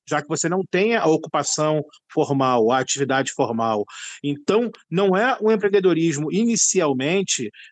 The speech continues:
feito com características transformadoras. O objetivo dele é sobrevivência. E aí se fragiliza diante do mercado financeiro e do mercado bancário que vai emprestar o dinheiro pra iniciar o negócio, se fragiliza diante do fornecedor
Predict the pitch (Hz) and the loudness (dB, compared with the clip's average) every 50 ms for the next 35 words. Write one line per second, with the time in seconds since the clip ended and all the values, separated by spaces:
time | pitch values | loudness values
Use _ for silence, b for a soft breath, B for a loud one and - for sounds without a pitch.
0 | B - - - 190 202 226 226 - - - 240 247 233 226 - _ - - - | B -12 -6 -2 0 0 0 -2 -2 -2 0 0 0 0 -2 -6 _ -18 -18 -8
1 | - - 185 196 190 - 180 185 190 - 185 185 - 202 185 - - 196 190 - | -2 0 0 0 0 0 -2 -2 0 0 0 0 0 -2 -4 -2 -2 -2 -2 0
2 | - 185 175 190 185 170 143 131 127 123 110 107 104 - - - _ - - - | 0 0 2 2 0 2 2 4 4 4 2 0 -2 -4 -6 -10 _ -8 -2 0
3 | 151 151 151 175 175 - 202 185 180 143 175 190 208 208 208 - - - - 226 | 0 2 2 0 -2 0 0 -2 2 2 2 4 4 2 0 0 -4 -4 -2 0
4 | 214 220 220 226 233 170 139 143 147 147 143 - - - - - _ _ _ B | 0 2 0 0 0 -2 -2 -2 -2 -2 -4 -6 -8 -8 -10 -14 _ _ _ B
5 | B B B B 170 170 196 196 196 202 220 233 233 - - - - 226 - 240 | B B B B 0 2 2 4 4 2 2 0 -4 -4 -6 -6 -6 -4 -2 0
6 | 240 208 190 240 208 214 220 214 185 - 208 208 202 _ _ - 156 170 165 170 | 0 0 0 -2 -2 0 0 0 2 2 2 0 0 _ _ -4 0 0 0 0
7 | 165 - 143 156 160 151 - - 185 185 190 175 - - 175 165 156 147 - - | -2 -4 -4 -2 -2 -4 -2 -2 -2 -2 -2 -2 -2 -2 -2 -2 -2 -2 0 2
8 | 156 165 165 165 160 160 156 160 B B B B 135 127 139 147 147 - 165 156 | 4 4 4 4 4 2 0 -2 B B B B -8 -6 -4 -4 -4 -2 -4 -2
9 | 156 156 151 147 - 165 156 156 151 143 - 139 120 143 151 180 202 190 190 175 | 0 0 0 0 0 0 0 0 0 -2 -2 -4 -2 0 0 0 0 0 -2 -2
10 | 165 - - 160 151 147 135 127 135 131 135 135 131 131 131 127 127 123 120 - | -2 -2 0 0 0 0 -2 -2 -2 0 0 2 0 0 -2 -2 -4 -4 -6 -6
11 | - 127 117 117 113 107 101 104 113 120 127 127 123 - 123 123 - _ B B | -4 -4 -2 -2 -2 -4 -4 -2 0 0 0 0 -2 -6 -10 -18 -18 _ B B
12 | B B B - 190 - 190 208 202 165 196 175 170 202 214 208 190 180 165 151 | B B B -4 -4 -2 -2 -2 -2 -2 -2 -2 -2 -2 -2 0 -2 -2 -2 0
13 | 175 175 180 180 175 - 190 170 - - 165 151 175 170 165 - 170 151 139 143 | 0 2 2 2 0 -2 -4 -6 -6 -6 -4 -2 -2 -2 -2 -2 -2 0 2 2
14 | 147 151 151 | 4 4 2